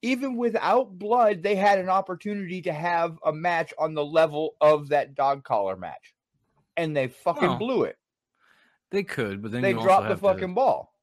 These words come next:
Speaker 2: you also have to think: are, are Drew and Karrion Kross on the same level in all aspects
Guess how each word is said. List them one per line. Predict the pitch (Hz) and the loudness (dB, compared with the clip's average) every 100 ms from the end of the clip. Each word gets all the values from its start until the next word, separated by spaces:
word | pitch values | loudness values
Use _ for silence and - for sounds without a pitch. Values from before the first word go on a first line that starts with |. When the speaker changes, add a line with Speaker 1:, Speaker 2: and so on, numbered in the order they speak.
| _ _ _ | _ _ _
Speaker 2:
you | 139 | 0
also | 143 139 123 | 0 0 -4
have | 117 101 | -4 -8
to | |
think: | - 117 101 87 _ | -10 -8 -8 -10 _
are, | 107 104 104 98 90 - | -8 -6 -4 -8 -10 -14
are | 101 98 | -12 -10
Drew | 92 107 117 127 127 123 | -12 -10 -6 -6 -6 -8
and | 107 104 92 | -8 -12 -12
Karrion | - 101 104 95 | -12 -10 -8 -10
Kross | 87 101 92 87 - - | -10 -10 -10 -10 -16 -20
on | 98 90 | -16 -16
the | 85 | -18
same | - 92 90 92 82 | -16 -14 -12 -12 -14
level | 85 95 85 85 78 73 _ _ _ _ _ _ _ _ _ | -10 -10 -10 -14 -16 -20 _ _ _ _ _ _ _ _ _
in | 107 104 | -8 -6
all | 104 95 | -4 -6
aspects | 87 85 _ 85 - - | -8 -14 _ -20 -20 -20